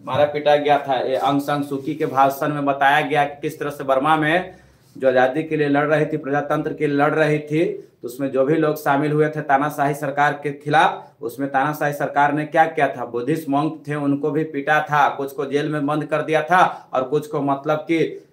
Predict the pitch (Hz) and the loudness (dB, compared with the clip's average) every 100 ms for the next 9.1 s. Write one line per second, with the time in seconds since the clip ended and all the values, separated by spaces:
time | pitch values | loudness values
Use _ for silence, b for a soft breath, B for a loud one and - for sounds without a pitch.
0 | _ _ 147 160 - 147 151 139 139 139 | _ _ 0 0 0 -2 -2 -2 0 2
1 | 139 156 147 147 143 139 147 143 139 139 | 2 2 2 -2 -2 -2 0 -2 0 0
2 | 139 135 131 131 127 127 113 131 - 139 | 0 2 4 4 0 -2 -6 -8 0 2
3 | 135 135 127 123 117 123 131 151 147 147 | 4 0 -2 -6 -6 -4 -2 -2 -4 -4
4 | 135 131 127 123 143 123 120 120 98 - | -2 0 0 -2 -4 -4 -4 -6 -6 -12
5 | _ 117 135 156 151 147 - 143 151 143 | _ -6 0 0 2 0 2 0 2 2
6 | 147 156 151 156 139 143 143 156 - - | 2 -2 -4 -6 -2 -2 2 0 0 -8
7 | _ _ _ _ _ _ 131 127 143 156 | _ _ _ _ _ _ -8 -2 -2 0
8 | 139 143 151 160 - 156 156 143 139 135 | 0 0 0 -4 -6 -6 -4 -2 -2 0
9 | 156 | 0